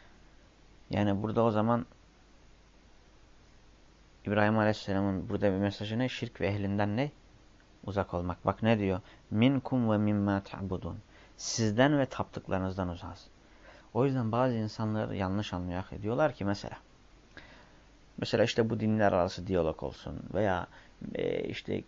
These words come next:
kafirlere, e, yakınlaştırıp işte takiye adı altında veya tebliğ adı altında onlara yakınlaşmak vesaire, e, onların arasına karışmak, y-, hatta, e, eğer gerekiyorsa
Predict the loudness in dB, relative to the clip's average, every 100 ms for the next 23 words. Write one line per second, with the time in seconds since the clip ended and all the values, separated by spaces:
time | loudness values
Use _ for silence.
0 | -4 0 2 2 2 4 2 0 -14 -20
1 | -12 -4 0 2 2 2 2 0 -2 -4
2 | -4 -6 -20 -20 -20 -20 -20 -20 -20 -20
3 | -18 -14 -2 2 2 0 -4 -2 6 8
4 | 8 4 0 -2 -2 -2 -2 -2 0 -2
5 | -2 -4 -6 -6 -4 -2 -4 -8 -20 -20
6 | 0 2 4 4 4 4 2 0 0 -4
7 | -2 -4 -2 0 2 2 -2 -14 -20 -20
8 | -20 -20 -20 -6 4 6 6 4 4 2
9 | 4 2 2 0 0 0 0 0 0 -2
10 | -10 -20 -16 -4 -4 -4 -6 -2 -2 0
11 | 2 2 0 -10 -20 -20 -10 -4 -2 -2
12 | -4 2 4 6 6 6 6 4 2 2
13 | 0 0